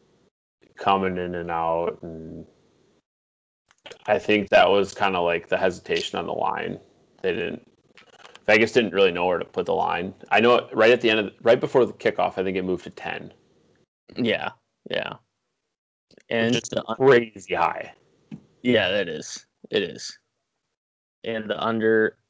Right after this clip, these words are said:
Speaker 2: of fifty-six hits. So getting into this game, like, the, the first half, everything went wrong for the Browns. Everything. Basically everything. The Chiefs got out to an early lead.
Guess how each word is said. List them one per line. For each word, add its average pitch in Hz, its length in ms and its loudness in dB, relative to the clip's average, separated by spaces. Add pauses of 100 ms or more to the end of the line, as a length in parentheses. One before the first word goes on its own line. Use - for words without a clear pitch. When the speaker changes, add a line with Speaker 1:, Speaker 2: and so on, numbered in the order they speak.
Speaker 2:
of 104 180 2
fifty-six - 640 -2
hits. - 500 -8 (120)
So 101 500 0 (1000)
getting 165 280 4
into 147 140 2
this 139 200 4
game, 110 460 0 (200)
like, 110 220 -2
the, 117 160 -4 (160)
the 120 80 -6
first 156 340 2
half, 123 360 4 (400)
everything 117 680 -4 (400)
went 107 200 -8
wrong 92 260 -6
for - 120 -16
the 85 60 -12
Browns. 53 540 -10 (360)
Everything. - 540 -8 (2250)
Basically 113 460 0
everything. - 440 -14
The 117 80 0
Chiefs 135 280 -2
got 123 200 6
out 120 100 2
to 123 100 -2
an 110 60 2
early 120 240 2
lead. 117 420 -4